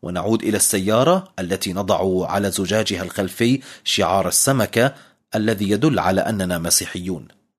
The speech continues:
هذا هو اختراق المجتمع في نظرنا. هذا هو كل ما نفعله، أو أننا نأتي إلى هنا ونقول: "لقد أديت واجبي تجاه الله"، ونحن نحاول أن نعيش شهادتنا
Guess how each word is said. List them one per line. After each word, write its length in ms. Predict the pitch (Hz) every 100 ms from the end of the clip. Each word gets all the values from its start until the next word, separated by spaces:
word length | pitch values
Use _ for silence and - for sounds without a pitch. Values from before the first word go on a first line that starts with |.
| _ _ _ _
هذا 280 | 190 165
هو 180 | 156 160
اختراق 500 | 151 - 135 131 123
المجتمع 500 | 113 117 - 120 107
في 180 | - 113
نظرنا. 560 | 98 104 101 92 80 - _ _ _ _ _ _
هذا 200 | 98 92
هو 200 | 95 120
كل 180 | - 170
ما 240 | 170 170 160
نفعله، 640 | 165 131 156 165 104 67 _ _ _ _ _ _
أو 160 | 120 151
أننا 380 | 156 127 113
نأتي 420 | 98 113 - - 110
إلى 200 | 113 98
هنا 300 | 85 113 90
ونقول: 640 | 87 95 - 139 143 139 - _ _ _ _
"لقد 360 | 117 127 147 147
أديت 400 | 143 135 208 202
واجبي 480 | 139 175 127 113 113
تجاه 380 | 110 95 92 92
الله"، 280 | 80 69 - _ _ _ _ - - -
ونحن 340 | 165 220 185
نحاول 720 | 170 156 - 160 131 117 127
أن 100 | 117
نعيش 380 | 92 90 120 -
شهادتنا 880 | 104 101 90 92 104 135 127 117 127